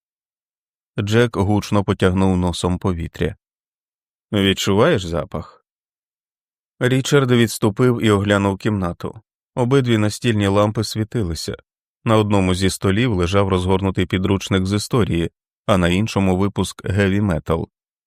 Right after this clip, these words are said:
Стіни прикрашали постери: Коста дель Соль, Фродо і Сем, що лізуть крізь потріскані задимлені рівнини Мордору до замку Саурона,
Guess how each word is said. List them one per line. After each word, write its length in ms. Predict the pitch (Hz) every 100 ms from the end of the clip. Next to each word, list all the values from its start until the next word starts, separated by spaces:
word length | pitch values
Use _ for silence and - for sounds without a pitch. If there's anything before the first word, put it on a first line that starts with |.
| _ _ _ _ _ _ _ _ _
Стіни 460 | - - 135 156 160
прикрашали 680 | 135 113 113 - 123 127 110
постери: 600 | 98 95 - 95 90 87 _ _ _
Коста 340 | - 165 - 95
дель 180 | 90 82
Соль, 340 | - 117 127 107 -
Фродо 480 | - 110 123 95 82
і 60 |
Сем, 360 | 78 95 104 95
що 280 | - 98 90
лізуть 360 | 90 87 85
крізь 300 | - 90 85
потріскані 640 | - 92 95 87 - 87 87
задимлені 640 | 92 87 90 87 87 87
рівнини 400 | 87 87 85 87
Мордору 640 | 90 87 78 87 85 82 -
до 280 | 85 87
замку 380 | 80 90 85 95
Саурона, 640 | - 90 87 85 85 85